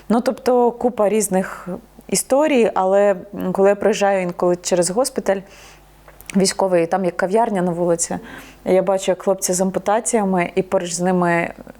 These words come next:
дівчата, е, і ці красиві, просто ф-, красиві пари, які обіймають один одного, цілують, піклуються, сміються, курять там біля входу.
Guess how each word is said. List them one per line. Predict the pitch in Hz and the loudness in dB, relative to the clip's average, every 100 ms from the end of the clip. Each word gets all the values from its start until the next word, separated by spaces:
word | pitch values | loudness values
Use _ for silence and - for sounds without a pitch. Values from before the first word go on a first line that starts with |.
| - - | -14 -8
дівчата, | 175 175 - 208 226 233 196 - - - - - - | -4 -4 0 0 0 -2 -4 -6 -18 -18 -18 -20 -6
е, | - 175 170 170 170 - | -2 0 2 2 0 0
і | 180 | 0
ці | - 202 | 0 -2
красиві, | - 190 - - 202 175 | 0 0 0 0 0 0
просто | - 185 185 180 - 175 | -2 -2 0 0 -2 -4
ф-, | - - - 415 | -6 -14 -18 -8
красиві | - 180 - 170 | -4 -2 0 0
пари, | 165 190 202 233 220 202 - - - - | 0 2 2 0 -2 -6 -16 -20 -20 -4
які | 180 175 170 185 180 180 | 2 2 0 2 4 6
обіймають | 170 165 175 190 202 175 | 4 4 2 2 0 -4
один | 156 170 | -2 0
одного, | 175 165 165 | 0 0 -2
цілують, | 160 - 170 220 226 - | 0 0 2 4 2 0
піклуються, | 175 196 220 208 - | -2 2 2 2 -2
сміються, | - 180 175 185 233 240 - 185 170 - | -2 0 2 4 2 2 0 2 0 -2
курять | - 233 233 185 | 0 2 2 0
там | 185 180 185 170 | -2 -2 -4 -10
біля | 196 175 180 185 | -12 -6 0 0
входу. | 185 - - 190 170 165 | 0 -4 0 2 2 0